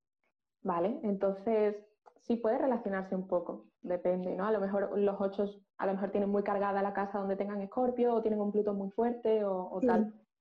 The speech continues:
Speaker 2: Sí.
Speaker 1: Pero bueno, mm, podría.
Speaker 2: Sí. Ujú, ujú. Sí, sí, sí. Mira, dice, "Qué bueno cuando dos personas trabajadas, solo vosotros hacéis humor del eneagrama". <laughs> Pues sí, qué guay.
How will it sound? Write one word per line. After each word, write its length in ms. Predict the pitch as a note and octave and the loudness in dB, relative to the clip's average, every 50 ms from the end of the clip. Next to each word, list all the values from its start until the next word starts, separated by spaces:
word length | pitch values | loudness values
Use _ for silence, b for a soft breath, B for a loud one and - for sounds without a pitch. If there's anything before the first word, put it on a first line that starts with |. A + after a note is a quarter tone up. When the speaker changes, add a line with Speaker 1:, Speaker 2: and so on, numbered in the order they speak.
| _ _ _ _ _ - | _ _ _ _ _ 0
Speaker 2:
Sí. 80 | A#3+ | 2
Speaker 1:
Pero 160 | A3+ G3+ G3 | 4 4 4
bueno, 240 | F#3 F#3+ F3+ F3+ G3 - - - _ _ _ - | 4 2 0 -2 -6 -10 -12 -20 _ _ _ -8
mm, 220 | A#3 G#3 G3+ G#3 | -8 -8 -8 -8
podría. 340 | G#3 - F#3+ F#3 F#3 F#3 F#3+ | -6 -6 -4 -4 -2 -4 -4
Speaker 2:
Sí. 360 | G3 - A#3 G#3+ G#3+ G#3+ - - _ _ _ _ _ | -4 -2 -2 -2 -2 -4 -6 -12 _ _ _ _ _
Ujú, 220 | - A#3 A3+ G#3+ G#3+ G#3+ | 0 2 2 4 4 4
ujú. 300 | G#3 G#3+ G3+ G3+ G3 - | 4 4 2 2 0 -2
Sí, 180 | - - A3+ A3 | -6 -2 -2 0
sí, 140 | G#3 G#3+ G3+ | 0 0 0
sí. 260 | G#3 G3+ F#3+ F#3 B B B B B B B B | 0 0 -2 -2 B B B B B B B B
Mira, 220 | A3+ A#3 A3 G#3+ | 0 0 0 2
dice, 300 | G#3 A3 A3 A3 A3 G#3 | 2 2 2 2 0 0
"Qué 100 | G#3+ B3+ | 0 0
bueno 300 | C4 B3 C#4 C#4 D4+ D#4+ | 2 2 2 0 0 0
cuando 220 | D#4 C#4 C4 B3+ A#3+ | 0 2 2 2 2
dos 160 | A#3+ B3+ B3+ | 2 0 0
personas 420 | - C#4+ C4 - C4 B3 A#3+ A3+ A3 | 0 -2 -2 -2 0 0 0 -2 -2
trabajadas, 600 | G#3+ A3+ A3 A3 G#3+ - B3 C4 C#4+ D4+ D4+ D4+ | -2 -2 -2 -2 -2 -2 -2 0 0 0 0 0
solo 220 | C4 B3 B3 A#3 | 0 0 2 2
vosotros 360 | A3+ A3+ A3+ A#3+ B3 A#3+ A#3+ A#3 | 0 0 -2 -2 -2 0 0 0
hacéis 540 | A3 A3 A#3 A#3 B3+ B3 - - - _ _ _ _ _ | 0 0 2 2 2 0 -2 -6 -8 _ _ _ _ _
humor 500 | - A#3 A3+ A3+ A3+ B3 D4+ E4 - - | 0 2 4 4 4 2 0 -2 -4 -4
del 180 | - A3 A3 G#3+ | -2 0 2 2
eneagrama". 680 | G#3 G3+ G3 F#3+ F#3+ - G3 G3+ G3+ G3 F3+ F3 E3+ _ - | 2 2 2 0 -2 -4 -2 -2 -2 -2 -2 -4 -8 _ -8
<laughs> 840 | G#3+ G#3+ - - C#4 B3 G#3+ - C4 B3+ G#3+ A#3+ C4 B3 - _ _ B B B B B F4 D#4+ C4+ B - | -6 -4 -2 0 0 0 0 0 0 0 0 0 -2 -2 -4 _ _ B B B B B -4 -4 -4 B -2
Pues 200 | A3 A3 A3 G#3+ | -2 -2 0 0
sí, 200 | A3+ A#3+ B3 - B B B B B B B B B B B _ _ | 0 -2 -2 -4 B B B B B B B B B B B _ _
qué 100 | - A3+ | -2 0
guay. 360 | A3 G3+ G3+ G3 G3 G3 - | 2 2 2 2 0 -2 -2